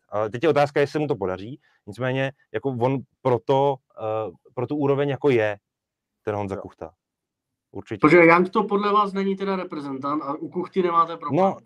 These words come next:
Speaker 1: já u Youngta toto netvrdím, na druhou stranu říkám, že jeho forma mě nepůsobí jako reprezentačním v tom, a, a hlavně, já bych teda řekl, že tam není upo-, opora ani u toho Kuby Youngta taková, že je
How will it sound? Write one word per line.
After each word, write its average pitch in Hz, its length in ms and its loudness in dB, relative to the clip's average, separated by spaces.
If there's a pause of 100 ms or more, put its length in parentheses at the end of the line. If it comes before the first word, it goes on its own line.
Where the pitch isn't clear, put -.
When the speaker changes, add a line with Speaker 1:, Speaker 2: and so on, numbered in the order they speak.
(200)
Speaker 1:
já 131 320 2
u 151 120 2
Youngta 170 220 -2
toto 160 320 -4
netvrdím, 147 500 -6
na 147 60 0
druhou 135 180 -2
stranu 156 260 -4
říkám, 147 340 -4
že 143 80 -2
jeho 139 160 2
forma 143 640 -2
mě 123 460 -6
nepůsobí 127 600 -8
jako 120 420 -2
reprezentačním 117 840 -6 (1120)
v - 40 -20
tom, 131 240 -4
a, 135 80 2
a 151 220 4
hlavně, 165 260 4 (240)
já 120 60 2
bych 139 140 2
teda 165 200 4
řekl, 143 140 4
že 160 120 2 (220)
tam 123 120 -2
není 143 160 0
upo-, 131 220 -6
opora 139 340 2
ani 135 240 -4
u 127 80 -8
toho 135 180 -4
Kuby 143 220 -2
Youngta 135 300 -2
taková, 127 420 0
že 120 120 -2
je 127 100 -2